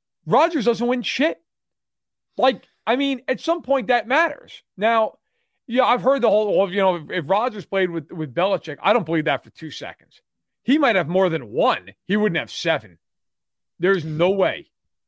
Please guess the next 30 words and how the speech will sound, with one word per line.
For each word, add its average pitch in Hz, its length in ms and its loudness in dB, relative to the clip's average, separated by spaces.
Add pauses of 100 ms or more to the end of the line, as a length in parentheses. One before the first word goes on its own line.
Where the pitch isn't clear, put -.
(300)
Like, 175 220 -4 (120)
you're 214 200 -4
gonna 254 100 -4
tell 226 160 0
me 220 100 -6
Russell 208 320 -2
Wilson 208 260 -2
would 214 80 -6
have 185 100 -6
seven? 202 640 -2 (680)
I 254 120 2
don't 285 140 -2
think 120 120 -18
he 110 80 -16
would. 127 320 -6 (680)
Brady 269 720 -2 (680)
elevated 202 560 0
himself 185 440 -2
and 226 80 -12
his 196 120 -8
teammates 165 540 -4
in 170 100 -10
a 151 80 -6
way. 147 460 -2 (220)
Like, 226 120 2
I 233 160 2
always 370 180 0
think 214 120 -8
it's 170 120 -10
fascinating. 151 640 -4